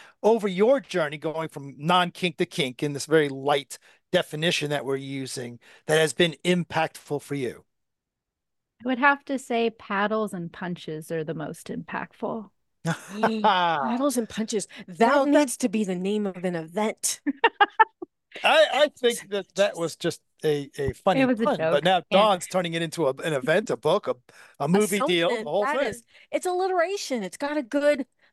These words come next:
Speaker 3: paddles and punches.
Speaker 2: <laughs>
Speaker 3: I like
Speaker 2: Glad
Speaker 3: it.
Speaker 2: I could inspire.
Speaker 3: <laughs>
Speaker 1: Dawn, your new FetLife name
Speaker 3: Is Paddles
Speaker 1: is
Speaker 3: and
Speaker 1: Paddles
Speaker 3: Punches.
Speaker 1: and Punches.
Speaker 3: Nice.
Speaker 2: But, uh, to be serious, finding community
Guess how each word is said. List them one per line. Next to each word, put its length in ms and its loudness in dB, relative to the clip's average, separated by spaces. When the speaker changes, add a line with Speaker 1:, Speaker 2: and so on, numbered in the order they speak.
Speaker 3:
paddles 320 0
and 160 0
punches. 600 -2
Speaker 2:
<laughs> 720 -6
Speaker 3:
I 120 -8
like 160 -8
Speaker 2:
Glad 260 6
Speaker 3:
it. 0 -
Speaker 2:
I 80 6
could 160 0
inspire. 640 0
Speaker 3:
<laughs> 600 -4
Speaker 1:
Dawn, 420 4
your 300 4
new 160 0
FetLife 640 -2
name 220 -20
Speaker 3:
Is 140 -12
Paddles 520 -2
Speaker 1:
is 100 -2
Speaker 3:
and 60 -12
Speaker 1:
Paddles 340 2
Speaker 3:
Punches. 20 -2
Speaker 1:
and 100 -2
Punches. 480 -12
Speaker 3:
Nice. 640 -10
Speaker 2:
But, 140 4
uh, 160 6
to 120 -8
be 140 2
serious, 840 0
finding 400 2
community 640 -4